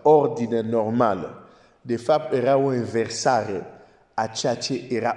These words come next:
original. Insist asupra acestui adevăr, pentru că îți spun, până nu vezi asta și nu faci pași concret în a inversa,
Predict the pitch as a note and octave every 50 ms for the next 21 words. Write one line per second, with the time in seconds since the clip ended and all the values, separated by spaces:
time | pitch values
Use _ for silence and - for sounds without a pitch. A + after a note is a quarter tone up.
0 | - - B2+ - G2+ G#2 G#2+ - G#2+ G#2+ G#2 A2+ F#2 D#2+ - - - - _ _
1 | _ _ _ _ _ _ _ _ _ _ _ _ _ _ _ _ _ _ _ _
2 | _ _ _ _ _ _ _ _ - - - - - - _ _ _ - D#3 E3
3 | D#3+ D#3+ - - - A#3 B3+ B3 - - - - - C#3+ C#3+ - - F#3+ F#3 F3
4 | - D3 B2+ A#2+ - - D3 C#3+ - - D3 C3+ A2 G#2 G2+ - A2 G#2+ F2+ G2+
5 | A2+ G2+ D#2+ C2 - - - - - B2+ B2 A#2+ - C#3 - - - - - -
6 | - - _ _ _ _ _ _ _ _ _ _ _ _ _ _ _ _ - D#3
7 | D#3 D3+ - - - - - - G3 F#3 D3 A#2+ G2 - - - - - - -
8 | - - _ _ _ _ _ _ - G3 G#3+ G3+ F#3 E3+ D#3 D#3 D#3 F#3 F#3 D#3+
9 | C3 D3 D#3 D3+ C#3+ - C3 B2 A#2 - - - - - - - - - - -
10 | - - - - - D3 D3 D#3 F#3+ F#3 - - E3+ D#3+ D#3+ - - - - E3+
11 | D#3 D#3 D#3 - - - D3+ C3 B2 - - C#3+ C#3 A#2+ - - - - - D3+
12 | D3+ D3 D3 C#3 C#3+ - F#3 F3+ E3+ D#3+ C3+ C#3+ D3+ C#3 - - - - C3 G#2+